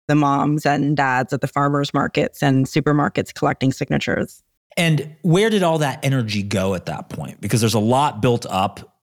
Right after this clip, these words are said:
Speaker 2: Nothing's really changed, although a significant accomplishment to get that many signatures. But does that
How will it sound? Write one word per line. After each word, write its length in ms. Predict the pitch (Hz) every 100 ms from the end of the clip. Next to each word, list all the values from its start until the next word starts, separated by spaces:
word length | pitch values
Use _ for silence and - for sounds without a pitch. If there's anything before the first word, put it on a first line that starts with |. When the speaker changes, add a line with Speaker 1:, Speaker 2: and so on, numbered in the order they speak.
| -
Speaker 2:
Nothing's 540 | 147 139 135 147 131
really 260 | 123 117 101
changed, 920 | - - 135 110 85 104 123 - - _
although 240 | 120 110 104
a 140 | 113
significant 480 | - - 120 123 113
accomplishment 540 | 104 120 104 113 110 92
to 40 |
get 220 | 92 98
that 160 | 98 90
many 140 | 90
signatures. 760 | 85 - 104 87 - 80 87 - - - _
But 220 | 117 - - - _
does 100 | 139
that 280 | 147 143 -